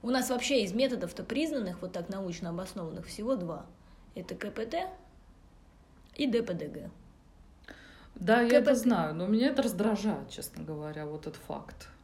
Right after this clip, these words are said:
Speaker 2: Я как-то
Speaker 1: А, а как он?
Speaker 2: раздражаюсь вот об этом. Ну, потому что здесь у меня включается, может быть, фантазия, а может быть,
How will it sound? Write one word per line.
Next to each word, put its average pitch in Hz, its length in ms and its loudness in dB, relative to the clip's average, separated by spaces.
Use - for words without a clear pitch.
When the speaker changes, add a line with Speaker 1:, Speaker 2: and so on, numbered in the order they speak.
Speaker 2:
Я 175 280 -2
как-то 190 380 -6
Speaker 1:
А, - 20 0
а 170 40 0
как 175 280 0
он? 233 60 2
Speaker 2:
раздражаюсь 165 720 -2
вот 147 140 -8
об 151 160 -6
этом. 147 280 -10
Ну, 285 180 -2
потому 302 300 -2
что 247 720 4
здесь 208 340 -2
у 254 60 4
меня 226 100 4
включается, 220 680 0
может 185 300 -4
быть, 180 200 -6
фантазия, 190 680 2
а 160 60 0
может 175 300 -2
быть, 165 340 -10